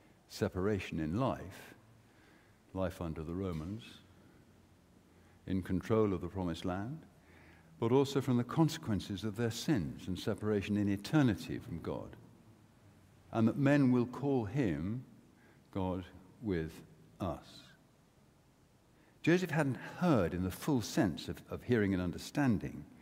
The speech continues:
and accepting, uh, the faith of, in the prophecies of Isaiah and others, which Hebrews writes about. And the angel quotes to him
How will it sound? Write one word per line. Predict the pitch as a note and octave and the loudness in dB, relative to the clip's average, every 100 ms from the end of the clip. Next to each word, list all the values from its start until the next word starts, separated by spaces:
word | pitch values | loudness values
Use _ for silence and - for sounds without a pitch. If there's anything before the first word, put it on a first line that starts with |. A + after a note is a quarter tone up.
| - - - | -20 -20 -8
and | F2 | -6
accepting, | D#2+ - F#3 - - B1 C#2 - - - - - _ G2 | -4 -4 -4 -4 -6 -6 -8 -14 -20 -20 -20 -20 _ -8
uh, | F2+ | -6
the | E2+ | -4
faith | G#2 B2 A2 F#2+ | -2 2 2 2
of, | D#2 - - - _ - _ _ | -8 -12 -20 -20 _ -20 _ _
in | A#2+ G2 | 2 2
the | |
prophecies | - C3 A2+ - F2 D2+ | 2 0 0 -2 -4 -4
of | D#2+ | -4
Isaiah | E2+ D#2+ G#2+ E2+ D#2+ | -4 -2 -2 0 0
and | F2 | -2
others, | D#2+ C#2 - D#2+ | -4 -6 -10 -14
which | - | -8
Hebrews | G2+ D#2 D#2 E2+ | -6 -4 -6 -4
writes | G2 - | -6 -6
about. | F2+ B2+ - - - _ - _ - - - - - | -10 -10 -12 -20 -20 _ -20 _ -20 -20 -20 -20 -6
And | G#2 | 2
the | G#2+ | 6
angel | D3 G2+ F#2 | 6 4 -2
quotes | - G2+ - - - - - | 0 -2 -2 -10 -16 -18 -6
to | F2+ | -4
him | C3+ A#2+ D2+ C#2 | 2 2 0 -6